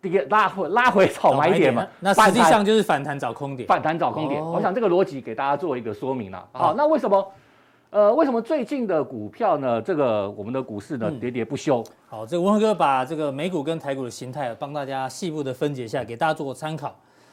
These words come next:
Speaker 2: 那另外呢，从板块部分，我们今天看到这个新闻哦，是广达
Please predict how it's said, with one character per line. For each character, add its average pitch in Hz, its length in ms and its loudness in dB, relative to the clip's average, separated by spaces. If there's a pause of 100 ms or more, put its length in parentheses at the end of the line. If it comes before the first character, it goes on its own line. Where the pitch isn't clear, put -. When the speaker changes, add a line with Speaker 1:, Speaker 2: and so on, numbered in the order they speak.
(300)
Speaker 2:
那 202 80 -2
另 294 160 4
外 262 160 4
呢， 226 180 2
从 214 220 -2
板 147 220 -2
块 214 180 0
部 214 140 0
分， 185 120 0
我 165 60 -2
们 139 100 -8
今 165 60 -4
天 208 100 -2
看 226 120 2
到 196 100 0
这 185 100 -2
个 185 60 2
新 165 260 -8
闻 113 140 -12
哦， 110 80 -16
是 147 300 -8 (340)
广 165 260 4
达 170 300 2